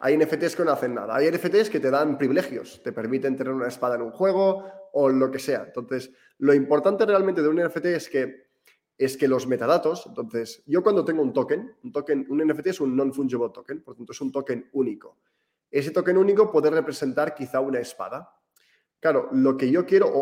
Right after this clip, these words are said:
o una obra de arte, o una fotografía. Entonces, lo, lo que para mí es importante en un N F T, que ahora está mejorando mucho,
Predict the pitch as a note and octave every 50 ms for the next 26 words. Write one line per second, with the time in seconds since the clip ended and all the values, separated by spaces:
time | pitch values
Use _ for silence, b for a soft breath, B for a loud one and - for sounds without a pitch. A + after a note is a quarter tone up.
0 | - D#3 D3+ F3 G3+ G3+ F#3+ F#3 F3 D#3+ D#3 C3+ C3 A#2+ A2+ A#2 - B2 C3 D3+
1 | E3 E3 D#3 - D#3 C3+ C#3 B2+ A#2+ A2+ - - A2 A2 - - _ A#2+ A2+ A#2+
2 | A2+ - - _ _ B2 B2+ B2+ - C3+ C3 C3 B2+ C3 C3 B2 - B2 B2 B2
3 | C3+ D3+ F3 F#3 F3+ G3 F3 D3 E3 E3 E3+ E3+ D3 C#3 C3 C3+ C#3+ C#3 - C3
4 | C#3 E3+ E3 - C#3+ C3 B2+ C3+ D#3 E3+ D#3+ - - D3+ C#3+ C3+ - D3 C3 A#2+
5 | B2+ - - B2+ C3+ C3 - F#3+ G#3 G3+ -